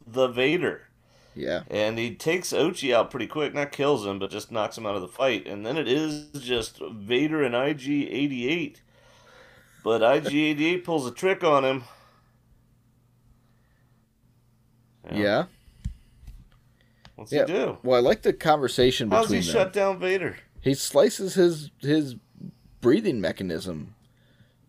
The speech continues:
Speaker 1: Yeah,
Speaker 2: Right? He
Speaker 1: he
Speaker 2: slices
Speaker 1: does.
Speaker 2: right into his
Speaker 1: He
Speaker 2: suit.
Speaker 1: takes over his entire suit. Yeah, he takes over literally the entire suit.
Speaker 2: Um,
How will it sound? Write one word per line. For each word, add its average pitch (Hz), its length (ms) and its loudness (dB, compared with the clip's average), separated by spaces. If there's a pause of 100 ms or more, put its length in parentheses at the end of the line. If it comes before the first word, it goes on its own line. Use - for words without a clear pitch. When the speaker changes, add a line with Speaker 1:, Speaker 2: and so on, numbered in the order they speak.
(100)
Speaker 1:
Yeah, 226 240 -2
Speaker 2:
Right? 320 300 4
He - 60 -8
Speaker 1:
he 302 60 0
Speaker 2:
slices 208 220 4
Speaker 1:
does. 143 160 2
Speaker 2:
right 135 120 2
into 190 200 2
his - 160 0
Speaker 1:
He - 100 0
Speaker 2:
suit. 160 100 4
Speaker 1:
takes 156 200 4
over 247 220 0
his 208 140 -2
entire 220 440 2
suit. - 520 -4 (560)
Yeah, - 280 2
he 143 60 2
takes 247 320 -4
over 208 260 0
literally 196 380 0
the 165 160 -2
entire 165 380 -2
suit. - 560 -4 (400)
Speaker 2:
Um, 104 420 0